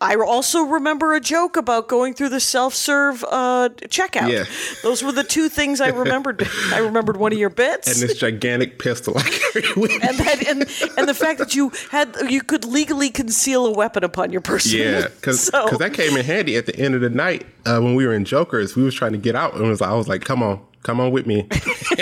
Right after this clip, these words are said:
Speaker 2: You just got, you just got behind
Speaker 1: I will
Speaker 2: me,
Speaker 1: walk
Speaker 2: and
Speaker 1: you,
Speaker 2: I just walked you
Speaker 1: I
Speaker 2: out of
Speaker 1: will wa-
Speaker 2: there. <laughs>
Speaker 1: Yeah, I will escort you to your, to your weird hotel in weird downtown Indianapolis, which is weird. Um,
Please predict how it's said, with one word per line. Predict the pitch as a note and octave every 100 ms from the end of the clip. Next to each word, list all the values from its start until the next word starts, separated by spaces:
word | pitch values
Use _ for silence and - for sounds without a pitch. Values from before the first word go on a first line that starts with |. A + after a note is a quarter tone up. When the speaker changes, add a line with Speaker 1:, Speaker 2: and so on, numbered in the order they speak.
| -
Speaker 2:
You | E3+
just | E3+ D3+ F4+
got, | - F#4+ G#4+ A#3+
you | D4
just | -
got | F3
behind | - D#3 D#3
Speaker 1:
I |
will | C#3 C#3
Speaker 2:
me, |
Speaker 1:
walk | A3+ A3+
Speaker 2:
and | - A#3+
Speaker 1:
you, | C#3+
Speaker 2:
I |
just | B2+ -
walked | E3+ D#3
you | -
Speaker 1:
I | D#3
Speaker 2:
out | D#3
of |
Speaker 1:
will | C3
wa- | A#2+ - F#3+ - A3+
Speaker 2:
there. | - A#3 - B3 B3+
<laughs> |
Speaker 1:
Yeah, | G3 - - - -
I | B3+
will | D4 D#4+
escort | - - C#4 A#3
you | B3+ B3
to | - A3+
your, | A3 G3+ G3+ -
to | A3
your | F#3+ G#3+
weird | F#3+ G#3+ A3 G3
hotel | G#3 G#3 G#3 F#3 F3+
in | - F#3+ F#3 E3+
weird | G#3 G3 E3+
downtown | F3+ F3 F3+ E3
Indianapolis, | E3+ E3 E3 D#3+ D3+ D3 -
which | G3 -
is | D#4+ D#4+
weird. | D#4 E4 F#3+ E3 E3+ - - - - A3 -
Um, | F#3 F#3 E3 D#3+ D#3+